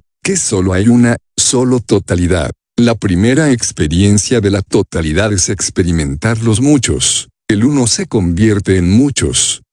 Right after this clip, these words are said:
Déjame dar una analogía. Hay un gran océano, lleno de agua. Tiene muchas caídas. Si miras las gotas en el océano, se convierten en pequeñas unidades pequeñas.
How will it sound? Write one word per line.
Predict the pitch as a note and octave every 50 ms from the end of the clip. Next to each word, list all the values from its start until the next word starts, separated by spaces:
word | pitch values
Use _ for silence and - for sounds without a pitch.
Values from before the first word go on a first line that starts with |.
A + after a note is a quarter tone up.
| _
Déjame | - A#2 A#2 A#2+ D3 E3+ E3 D3 - E3+ D#3 C#3 A2+
dar | E2 D#2 F2+ G2 G2
una | G#2+ A2 A2+ A2 G#2+ A2
analogía. | A2+ A2 A2+ A#2 C3+ C#3 - - F#2+ E2 D2 - - - _ _ _ _
Hay | - A#2 B2+ D3
un | C#3+ C#3
gran | G#2+ G2+ F#2+ G2 G2+ G2+
océano, | G2+ F#2 - - C3 A#2+ B2 A#2 G#2+ F2 E2 E2 F2 E2+ - _ _ -
lleno | C#3 G#2+ F#2 C#3 E3 E3 E3+ D#3
de | B2 A2 G2
agua. | G2 F2 C#2+ C#2+ E2 D2+ C2 - _ _ _
Tiene | - C3 C3 C3 D3 E3 E3+ E3
muchas | C#3+ B2+ B2+ D#3+ G3+ A3 - D3 B2+ A#2 - -
caídas. | - D#2+ D#2 G2 C#3 D3 C#3 D3 C#3 C3
Si | - - G2 F#2+
miras | F#2+ G#2 G#2+ G#2 G2+ G2 F2+ G2
las | G#2 G2 F#2 E2+
gotas | E2 F#2+ G2 F#2 E2+ G#2+ F#2+ - - _
en | - A2 G2+ F#2
el | D2+ E2
océano, | D#2+ D#2+ - - A#2+ B2 A#2 A2 F2+ E2 D#2+ E2+ F2+ - _ _ _
se | - - - D3+ C#3+
convierten | - A2+ F#2 F2 E2+ D#2+ G2+ A2 A2+ A2+ G2+ G2+ G#2+ - C3+ A2+ G#2
en | G2 F#2+ F2+
pequeñas | E2+ - F#2 D#2 - A2+ G#2 G2+ G#2 G#2 G#2 G2+ -
unidades | G#2 G2+ G2 G2 F#2 F#2 G2+ G#2+ G#2+ G#2+ G#2 - -
pequeñas. | - G#2 E2+ - G2 E2 D#2 D2 D2 C#2 C2 - - - - - -